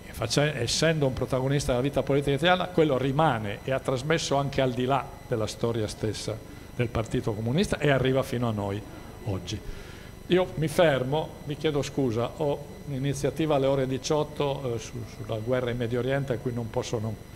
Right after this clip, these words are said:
non essere presente, quindi devo andare. Lascio la parola a Maurizio. Maurizio Cecconi è stato, l'avete visto, un protagonista, è stato un dirigente del,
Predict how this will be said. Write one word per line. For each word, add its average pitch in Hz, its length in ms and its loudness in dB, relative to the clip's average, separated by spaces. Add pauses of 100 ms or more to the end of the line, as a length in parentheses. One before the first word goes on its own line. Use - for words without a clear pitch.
(280)
non 123 180 -2
essere 117 320 0
presente, 113 580 -2
quindi 113 200 -4
devo 110 200 -2
andare. 107 460 -2 (520)
Lascio 131 280 0
la 127 80 0
parola 127 260 0
a 123 40 0
Maurizio. 117 800 -2
Maurizio 117 440 -2
Cecconi 131 460 0
è 113 60 0
stato, 117 720 -4
l'avete - 360 -14
visto, 120 240 -4
un 110 40 0
protagonista, 117 760 2
è - 800 -16
stato 107 220 -4
un 117 40 0
dirigente 120 600 2
del, 107 240 0